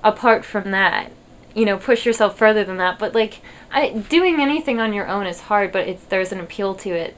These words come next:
that is, like, so much more satisfying when, if you actually can do it, is, like,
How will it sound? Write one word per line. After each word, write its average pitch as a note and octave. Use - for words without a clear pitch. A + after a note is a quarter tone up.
that F3+
is, F3+
like, F3+
so -
much G3+
more F#3
satisfying F3
when, F#3+
if -
you G3
actually F3+
can F3+
do E3+
it, G#3
is, F3+
like, E3